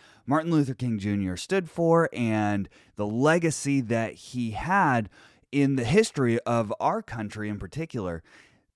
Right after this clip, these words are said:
The cool thing about holidays or holy days is that they are days that are set aside. That's what holy means. It means to be set apart. Now, not everybody has that day off.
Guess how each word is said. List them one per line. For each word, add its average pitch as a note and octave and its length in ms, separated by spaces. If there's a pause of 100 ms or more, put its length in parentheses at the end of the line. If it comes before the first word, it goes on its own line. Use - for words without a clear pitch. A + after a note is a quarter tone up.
The C3+ 140
cool A#3+ 340
thing E3+ 240
about C3+ 520
holidays C3+ 1000
or A2 280 (160)
holy F3 500
days G#2 480
is D3 240
that E3 340 (460)
they D3+ 460
are D#3 260
days D3+ 520
that E3 120
are E3 140
set B2+ 420
aside. B2+ 460
That's D#3+ 180
what G#3+ 140
holy C#3 560
means. F#2+ 340
It G#2 80
means A#2+ 240
to B2+ 140
be A#2 180
set A2+ 400
apart. A2 560 (420)
Now, B2 300
not B2+ 340
everybody E3+ 520
has C3 300
that G#2+ 200
day G#2+ 160
off. B2+ 320